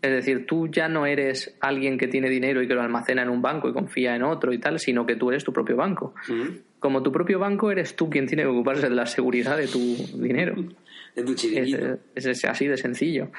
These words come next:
Speaker 1: Entonces, claro, ocuparte de la seguridad de tu propio dinero es algo costoso,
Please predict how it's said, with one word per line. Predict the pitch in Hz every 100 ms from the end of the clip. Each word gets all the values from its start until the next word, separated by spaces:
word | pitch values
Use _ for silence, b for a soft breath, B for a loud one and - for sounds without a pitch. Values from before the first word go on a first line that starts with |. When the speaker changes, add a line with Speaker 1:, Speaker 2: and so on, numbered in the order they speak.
| B B B
Speaker 1:
Entonces, | _ 139 135 -
claro, | 170 156 - -
ocuparte | 135 139 131 139 131
de | 151
la | 143
seguridad | 143 143 135 135 147 127
de | 120
tu | 123
propio | - 123 131 131 127
dinero | 127 127 131 139 139
es | 123 -
algo | 127 131 135 123 - -
costoso, | - 190 123 -